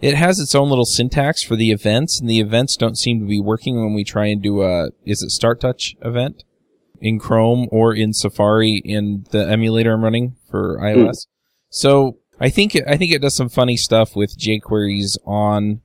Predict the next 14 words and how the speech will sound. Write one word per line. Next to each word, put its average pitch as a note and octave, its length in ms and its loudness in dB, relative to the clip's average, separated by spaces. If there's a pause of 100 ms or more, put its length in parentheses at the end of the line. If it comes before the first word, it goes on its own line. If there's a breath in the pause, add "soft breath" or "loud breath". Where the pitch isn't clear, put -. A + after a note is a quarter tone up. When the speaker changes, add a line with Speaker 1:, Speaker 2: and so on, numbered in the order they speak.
Speaker 1:
function A2+ 520 -2
that, F#2+ 180 -2 (400)
you G#2+ 120 -2
know, F#2+ 120 -2
creates G#2 420 -4
an G2+ 80 -4
event G2 320 -2
on G2 180 -4
an G2 120 -4
object. G2 480 -2 (720)
But A#2+ 160 4
I'm B2+ 140 2
just C3+ 200 -2
wondering, B2 560 2